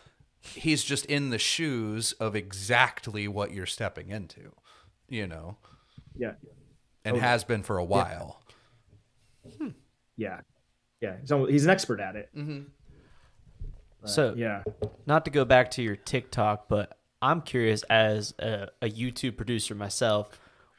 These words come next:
Speaker 3: what your workload is trying to keep up with TikTok and Instagram and run a business. Or if you, like,
Speaker 2: <laughs>
Speaker 3: batch, batch your videos or what. Like, for me,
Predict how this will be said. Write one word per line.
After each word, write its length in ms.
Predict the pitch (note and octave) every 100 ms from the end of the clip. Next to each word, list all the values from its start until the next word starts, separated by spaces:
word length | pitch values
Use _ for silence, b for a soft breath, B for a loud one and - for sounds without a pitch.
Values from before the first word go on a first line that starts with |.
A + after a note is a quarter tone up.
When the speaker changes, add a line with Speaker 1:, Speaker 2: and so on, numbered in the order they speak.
| -
Speaker 3:
what 280 | A2+ D3+ C3+
your 160 | C#3+
workload 760 | A#2 A2 B2 C3 C3 A#2+ A2 G2+
is 600 | F#2 G2+ G2 G2 G2 - - -
trying 320 | - B2+ B2
to 60 | A2+
keep 360 | - - A#2 -
up 300 | A2+ A2 -
with 180 | G#2+ -
TikTok 600 | - A#2 - A#2 A2 -
and 80 | -
Instagram 520 | G#2+ - - A2 G#2+ -
and 340 | A2+ A#2 A2
run 200 | G#2+ G#2+
a 40 |
business. 680 | G2 G2 G2 - E2+ - - _ _ _ _ _ _ _ _ _ _ _ _ _ _
Or 180 | - A#2
if 120 | A2
you, 100 | C3
like, 240 | A#2+ G2 -
Speaker 2:
<laughs> 60 | -
Speaker 3:
batch, 380 | A2+ A#2 B2 - C3
batch 340 | B2 C3 -
your 140 | B2 G2
videos 600 | B2 C3 C3+ C3 B2 A2
or 60 | G#2+
what. 240 | A#2+ A#2+
Like, 200 | A#2 A#2
for 120 | C#3
me, 360 | C#3+ G#3 E3